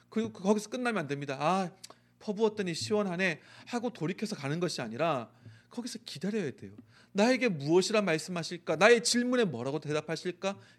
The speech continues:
기다리는 겁니다. 마치 파수꾼이 성루에 서가지고 적들이 쳐들어오나 안 들어오나 계속해서 깨어서 살피는 것처럼 그런 마음으로 살펴야 된다는 겁니다. 그랬더니 하나님께서 어떻게 하시냐면은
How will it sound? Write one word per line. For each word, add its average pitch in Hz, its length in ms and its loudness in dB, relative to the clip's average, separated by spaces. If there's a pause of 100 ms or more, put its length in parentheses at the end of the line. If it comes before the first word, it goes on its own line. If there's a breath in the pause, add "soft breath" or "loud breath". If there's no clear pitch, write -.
(100)
기다리는 151 440 -8
겁니다. 95 380 -16 (280 loud breath)
마치 185 320 6
파수꾼이 214 680 -2 (120 loud breath)
성루에 233 480 2
서가지고 151 640 0 (180 loud breath)
적들이 214 400 2
쳐들어오나 214 600 2
안 139 140 -4
들어오나 156 360 -2 (280 loud breath)
계속해서 269 600 0
깨어서 240 320 4
살피는 233 400 -6
것처럼 123 640 -8 (260 loud breath)
그런 262 300 -4
마음으로 131 440 -4
살펴야 202 340 -6
된다는 113 320 -6
겁니다. - 340 -16 (1700 loud breath)
그랬더니 160 600 0 (180 loud breath)
하나님께서 160 480 -12
어떻게 135 200 -10
하시냐면은 120 720 -10